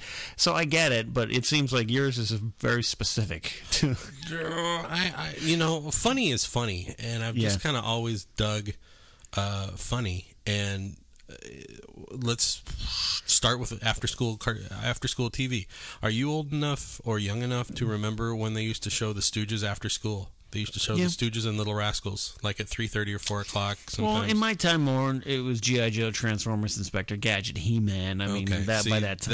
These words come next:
Speaker 1: time.
Speaker 2: by that time, they were making cartoons specifically for the after-school
Speaker 1: For the
Speaker 2: market.
Speaker 1: afternoon, yeah.
Speaker 2: Back in my day,
Speaker 1: Mm-hmm.
Speaker 2: they were rerunning, uh, Bugs Bunny, which is classic,
Speaker 1: Classic,
Speaker 2: old-time
Speaker 1: right.
Speaker 2: comedy, and tons of classic references. So,
Speaker 1: Yeah.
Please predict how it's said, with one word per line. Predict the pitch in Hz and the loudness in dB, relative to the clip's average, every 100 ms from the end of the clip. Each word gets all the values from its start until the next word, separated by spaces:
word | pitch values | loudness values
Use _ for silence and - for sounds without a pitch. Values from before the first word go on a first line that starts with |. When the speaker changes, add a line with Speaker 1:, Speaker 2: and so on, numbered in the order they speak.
| 117 | 0
Speaker 1:
time. | 104 | 2
Speaker 2:
by | 113 | 2
that | 127 147 | 2 0
time, | - 120 | 0 0
they | 107 | 2
were | 98 92 | 0 0
making | 95 104 117 104 | 0 0 -2 -2
cartoons | 101 - 98 | -2 -2 -4
specifically | - 95 104 95 92 | -2 0 0 -2 -4
for | - | -4
the | 92 92 | -4 -2
after-school | 90 90 135 123 | -4 -4 -2 0
Speaker 1:
For | |
the | 120 | 2
Speaker 2:
market. | 110 98 101 | 2 2 0
Speaker 1:
afternoon, | 92 78 76 | -2 -4 -4
yeah. | - | 0
Speaker 2:
Back | 302 302 - | 2 2 0
in | 190 208 | -2 0
my | 240 233 208 | 0 0 0
day, | 160 156 175 | 2 2 2
Speaker 1:
Mm-hmm. | 175 131 131 | 0 0 2
Speaker 2:
they | 131 | 2
were | 127 | 2
rerunning, | 123 131 123 120 113 107 - - - 110 | 2 2 2 2 0 -2 -6 -14 -6 0
uh, | 101 92 92 | 0 0 -4
Bugs | 98 110 127 | -2 0 0
Bunny, | 123 107 101 - | 2 2 0 -2
which | 107 107 | -4 -2
is | 101 - - | -2 -6 -4
classic, | 110 95 - 104 | 0 2 2 0
Speaker 1:
Classic, | 95 98 110 | 0 -2 2
Speaker 2:
old-time | 104 98 110 104 | 2 2 0 0
Speaker 1:
right. | 101 | -2
Speaker 2:
comedy, | 104 101 101 104 | -2 0 -2 -2
and | 101 98 | -2 -2
tons | - 123 117 | -2 0 0
of | 107 101 - | -4 -6 -4
classic | - 107 - 101 | 0 0 0 0
references. | 110 113 107 101 98 - | 0 0 -2 -2 0 2
So, | - 98 92 | 2 0 0
Speaker 1:
Yeah. | 113 | 0